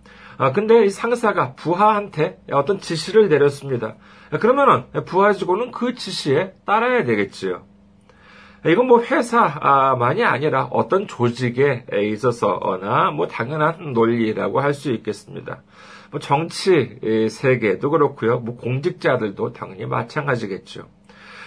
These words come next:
대통령이나, 아, 총리가 밑에 있는 장관이나, 아, 뭐, 어, 관료들한테 이런저런 지시를 내립니다.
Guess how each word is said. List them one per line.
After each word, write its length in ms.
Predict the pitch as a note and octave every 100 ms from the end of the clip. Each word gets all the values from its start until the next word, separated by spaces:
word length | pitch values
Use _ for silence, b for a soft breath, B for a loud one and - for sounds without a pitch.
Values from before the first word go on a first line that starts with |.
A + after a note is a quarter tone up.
| B -
대통령이나, 840 | D3+ D#3 A#3+ B3+ B3 G3 C#3+ B2+ -
아, 300 | G#2 A2 A2
총리가 1040 | - G3 G#3+ F#3+ B2+ G2 - F#2 F#2 A2+
밑에 360 | A#2+ C3+ G#3+ G#3
있는 480 | F3+ E3+ E3+ A#2+
장관이나, 920 | A#2+ A#2 B2 B2+ C#3+ B2+ A#2 A2+ G2 -
아, 240 | F#2+ G2
뭐, 240 | F#2 G2+ -
어, 460 | F#2+ F#2 F#2+ -
관료들한테 1200 | - G#2 A2 A#2 A2+ G2+ B2 G2+ A2 B2 A2 A#2 B B B
이런저런 400 | D3+ F#3+ G3 G#3+
지시를 580 | G#3 F#3+ F3+ E3+ F3 F#3 -
내립니다. 580 | A#2 A#2+ D3 C#3 G#2+